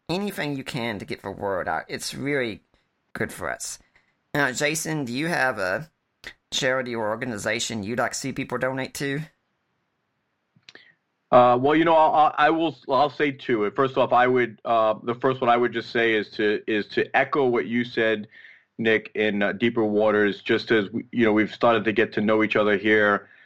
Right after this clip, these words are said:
Speaker 2: Uh, I appreciate your passion and love for the, the Lord and, and the work you're doing and, and your heart. And so I would encourage, uh, those to, to give to your,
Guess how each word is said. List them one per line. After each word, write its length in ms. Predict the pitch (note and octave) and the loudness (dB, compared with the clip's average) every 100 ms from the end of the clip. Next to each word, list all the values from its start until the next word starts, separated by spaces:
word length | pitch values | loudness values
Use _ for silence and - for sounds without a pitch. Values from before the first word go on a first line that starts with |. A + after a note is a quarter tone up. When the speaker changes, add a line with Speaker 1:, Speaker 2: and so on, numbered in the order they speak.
| _ _ - | _ _ 2
Speaker 2:
Uh, 220 | G#2 G2 | 2 4
I 80 | G#2+ | 0
appreciate 440 | - A2 - G2+ | -2 -2 2 2
your 140 | G#2 | 2
passion 480 | G2+ A2 G#2 - G#2+ | 2 2 2 2 -2
and 120 | G2+ | 0
love 280 | G2+ G#2 G2 | 2 2 0
for 160 | - G#2 | -4 -2
the, 320 | F#2 G2 F2 | 0 0 -2
the 120 | - | -2
Lord 480 | G2+ G2 A2+ A#2+ A#2+ | -2 2 2 4 4
and, 260 | G#2 G2 F2+ | 4 2 0
and 160 | G2+ G2 | 0 2
the 60 | |
work 320 | G2 A2 A#2+ | 2 2 2
you're 100 | A#2+ | 0
doing 460 | G#2+ A#2 A#2 A#2 A2+ | 2 4 4 4 2
and, 220 | F#2+ F2+ - - - - | 0 -2 -6 -20 -18 -4
and 120 | G#2 | 2
your 100 | G#2 | 2
heart. 360 | - A#2 A2+ G#2 | 2 2 4 2
And 100 | G2 | -2
so 140 | - G#2+ | 0 2
I 60 | |
would 140 | G#2+ G#2 | 4 2
encourage, 600 | F#2+ A2 G#2+ G2 - - | 2 2 2 0 -6 -2
uh, 260 | G#2+ G#2+ G2 | 2 2 4
those 340 | A2 G#2+ G#2 | 2 2 -2
to, 380 | - A2 G#2 G2 | -2 2 2 2
to 120 | - | 0
give 280 | G2+ A2+ G#2+ | 2 2 0
to 160 | - A2+ | 0 2
your, 500 | G#2 A2+ A#2 A#2+ | 4 6 6 4